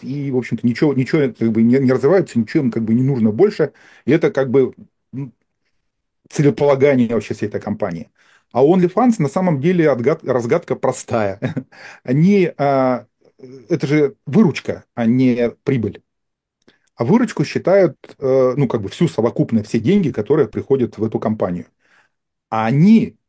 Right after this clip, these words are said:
э, берут себе из этих там полутора миллиардов, берут себе какой-то определённый процент. Я не знаю, сколько, ни разу на OnlyFans не ходил, ни, ни, ни с той, ни с другой стороны. Вот.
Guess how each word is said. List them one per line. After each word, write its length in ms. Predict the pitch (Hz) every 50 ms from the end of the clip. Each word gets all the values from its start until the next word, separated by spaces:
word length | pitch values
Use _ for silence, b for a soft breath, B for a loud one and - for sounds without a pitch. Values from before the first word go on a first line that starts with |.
| _ _ _ _
э, 460 | - 135 131 131 131 131 131 127 127 123
берут 380 | 120 117 117 160 170 170 - -
себе 280 | - 120 110 120 123
из 120 | 123 110 120
этих 260 | 123 113 - 113 -
там 160 | - 107 107
полутора 440 | - 123 131 135 120 113 - - 110
миллиардов, 580 | 107 113 113 117 143 202 226 220 151 113 - -
берут 280 | - 107 123 190 202 -
себе 200 | - 220 233 -
какой-то 340 | - 107 - - - - 113
определённый 420 | - - 113 104 131 151 143 131
процент. 340 | 113 127 120 - 117 104 104
Я 100 | 120 135
не 80 | 139
знаю, 300 | 127 113 127 139 123 110
сколько, 320 | 104 - - 165 165 156 127
ни 100 | 110 117
разу 280 | 117 123 117 104 113
на 80 | 101 104
OnlyFans 420 | 104 104 110 107 - 120 107 101 -
не 80 | - 107
ходил, 440 | - 120 120 139 202 226 214 214 B B B B B B B
ни, 140 | B 123 127
ни, 140 | 127 127 135
ни 120 | 139 139
с 100 | 131 -
той, 320 | - - - _ - 143 131
ни 60 | 123
с 60 | 117
другой 260 | 113 120 123 117 123 113
стороны. 500 | - - 117 135 151 180 214 220 196 - -
Вот. 280 | 123 127 113 104 -